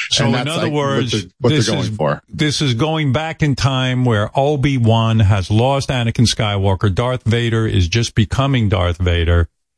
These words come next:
Speaker 1: And we're gonna
Speaker 2: Yes.
Speaker 1: see that period of time.
Speaker 2: Vader's in the full suit.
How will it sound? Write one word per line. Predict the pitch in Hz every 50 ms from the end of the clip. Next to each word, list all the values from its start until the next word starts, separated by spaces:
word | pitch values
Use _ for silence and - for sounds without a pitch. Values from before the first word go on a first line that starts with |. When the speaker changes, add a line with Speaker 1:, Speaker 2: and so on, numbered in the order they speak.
| _ _ _ _ _ -
Speaker 1:
And | 104 95 95
we're | 101 107
gonna | 101 110 120
Speaker 2:
Yes. | 127 139 123 90 -
Speaker 1:
see | - 123 117 113 113 110 110 107
that | 98 92 110 110 110 - -
period | - 127 120 110 110 104 98
of | 98 90 -
time. | - - 120 107 98 78 67 67 - _ _ _ _ _ _ -
Speaker 2:
Vader's | 139 147 160 165 180 165 139
in | 160 156
the | 143
full | - - 160 170 175 175
suit. | - - - 156 151 156 156 156